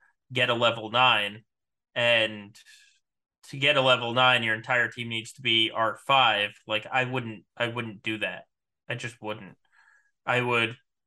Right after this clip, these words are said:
I would farm Datacrons, and then if they hit good stats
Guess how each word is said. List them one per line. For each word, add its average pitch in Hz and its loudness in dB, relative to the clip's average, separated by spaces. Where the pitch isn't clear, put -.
I 131 2
would 127 0
farm 143 2
Datacrons, 147 0
and 123 -8
then 117 -2
if - -20
they 110 0
hit 143 -6
good 131 -2
stats 127 -2